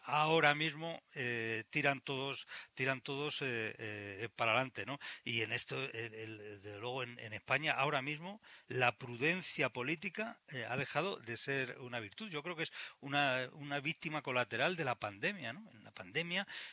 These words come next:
eh, eh, mirábamos a los políticos, a los prudentes, como diciendo, "Bueno, estos nos van a sacar". De repente hubo una imprudencia, así lo considero yo, sé que no, eh, eh, alguno no estará de acuerdo conmigo, hubo una imprudencia que fue la de la presidenta de la Comunidad de Madrid,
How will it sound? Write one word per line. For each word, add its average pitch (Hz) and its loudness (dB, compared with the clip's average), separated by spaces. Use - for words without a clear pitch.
eh, 117 -2
eh, 120 -4
mirábamos 123 0
a 156 4
los 147 0
políticos, 147 -4
a 156 -2
los 139 -6
prudentes, 151 -4
como 143 -8
diciendo, 123 -8
"Bueno, 139 -8
estos 143 -8
nos 135 -8
van 151 4
a 147 4
sacar". 185 6
De 127 2
repente 123 4
hubo 170 0
una 160 6
imprudencia, 147 0
así - -2
lo 107 -6
considero 113 -2
yo, 220 4
sé 127 0
que 117 2
no, 117 -8
eh, 113 0
eh, 117 0
alguno 120 0
no 127 -4
estará 135 4
de 127 2
acuerdo 139 -2
conmigo, 175 -2
hubo 139 -8
una 139 0
imprudencia 139 0
que 147 -6
fue 135 -4
la 127 4
de 120 6
la 113 4
presidenta 117 -4
de 123 0
la 117 0
Comunidad 104 -10
de 127 -2
Madrid, 190 2